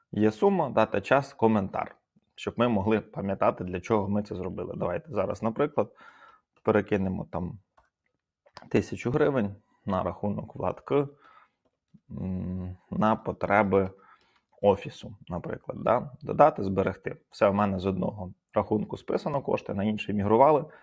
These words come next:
При цьому зафіксовано переказ, це червоненька, да, стаття, тому що витрати. А, ну, я можу, відповідно, скасувати. А, тепер про автоматизацію.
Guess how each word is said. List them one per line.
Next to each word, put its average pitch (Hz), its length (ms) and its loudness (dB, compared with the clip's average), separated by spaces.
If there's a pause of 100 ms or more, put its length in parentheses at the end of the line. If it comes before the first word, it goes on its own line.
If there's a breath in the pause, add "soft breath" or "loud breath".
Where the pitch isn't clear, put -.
(500 loud breath)
При 104 120 -6
цьому 104 520 2
зафіксовано 95 680 0
переказ, 165 580 4 (340)
це - 160 -4
червоненька, 98 640 -2
да, 101 140 0
стаття, - 380 -6
тому 92 220 -8
що 92 200 -6
витрати. 92 460 -6 (720 soft breath)
А, 92 400 -4 (120)
ну, 165 120 0
я 107 160 2
можу, 104 240 0
відповідно, 98 420 -2
скасувати. - 600 -8 (680 soft breath)
А, 95 260 0
тепер 180 360 4
про 139 180 4
автоматизацію. 104 1000 0